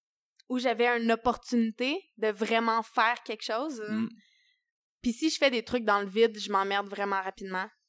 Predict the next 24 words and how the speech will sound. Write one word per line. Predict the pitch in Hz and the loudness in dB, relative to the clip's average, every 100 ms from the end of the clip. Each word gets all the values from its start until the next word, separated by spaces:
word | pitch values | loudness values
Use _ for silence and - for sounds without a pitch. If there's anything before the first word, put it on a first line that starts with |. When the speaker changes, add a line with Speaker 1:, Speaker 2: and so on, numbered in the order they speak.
| - | -8
Speaker 2:
OK. | 214 117 | -4 -2
Speaker 1:
Euh, | 113 _ _ _ _ _ _ _ - - 208 202 196 196 190 - _ | -4 _ _ _ _ _ _ _ -20 -8 -6 -4 -6 -8 -12 -14 _
puis | - - | -16 -12
j'étais | 190 | -8
comme, « | 196 185 180 | -6 -6 -6
Wow, | 180 185 180 - _ _ _ | -2 -2 -2 -10 _ _ _
ouais. » | 190 175 - _ _ _ _ _ _ _ _ - | -6 -6 -6 _ _ _ _ _ _ _ _ -6
Puis | - | 4
ça | 196 | 4
a | |
pris | - 233 214 | 4 0 -2
deux | 185 202 220 | 2 6 6
semaines, | 202 208 202 202 | 6 -2 -2 -2
puis | 202 | -4
on | 190 | -4
était | 185 190 | -2 0
à, | 180 180 - | 2 0 -4
en | |
train | 185 202 | -6 -6
de | 190 | -4
regarder | 180 190 180 - | -4 -4 -6 -6
pour | 196 190 | -8 -6
des | 190 | -2
locaux. | 185 185 208 202 | -2 0 4 4